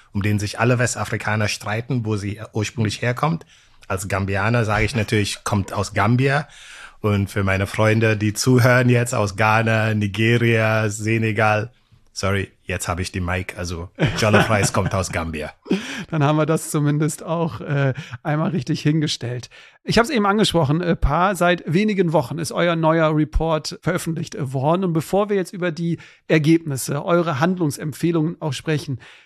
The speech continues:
Speaker 2: viele Zuhörer und Zuhörerinnen kennen vielleicht gar nicht den Background dieses Reports. Kannst du uns da einen kurzen Einblick geben, wie ihr diese Daten, wie sie diese Ergebnisse erhebt?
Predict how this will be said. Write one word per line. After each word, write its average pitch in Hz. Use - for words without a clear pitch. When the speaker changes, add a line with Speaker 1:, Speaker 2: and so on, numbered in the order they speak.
Speaker 2:
viele 202
Zuhörer 214
und 185
Zuhörerinnen 190
kennen 185
vielleicht 180
gar 160
nicht 165
den 151
Background 151
dieses 151
Reports. 151
Kannst 180
du 220
uns 180
da 180
einen 208
kurzen 196
Einblick 185
geben, 175
wie 165
ihr 180
diese 156
Daten, 160
wie 170
sie 156
diese 156
Ergebnisse 170
erhebt? 165